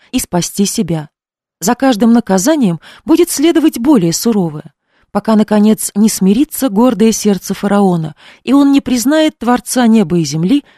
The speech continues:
как истинного и живого Бога. Господь хотел, чтобы египтяне своими глазами увидели, как ничтожна сила их богов и как тщетна мудрость их могущественных людей,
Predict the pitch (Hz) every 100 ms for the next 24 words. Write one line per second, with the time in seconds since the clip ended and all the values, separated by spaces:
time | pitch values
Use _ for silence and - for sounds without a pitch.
0 | _ - 202 330 - - 269 262 262 226
1 | 202 180 180 208 185 196 143 170 - _
2 | _ _ _ _ _ - 185 196 196 196
3 | - 165 - 285 - - - - - 254
4 | 240 240 202 - - 339 320 254 302 320
5 | 320 339 320 285 180 170 170 294 190 165
6 | 139 _ - _ 349 - 285 - - 277
7 | 330 269 277 - 202 220 226 175 233 196
8 | 180 147 - - - - - 269 - -
9 | 330 - 262 247 302 214 185 - - 226
10 | 233 226 262 - 214 - 233 247 254 254
11 | 247 185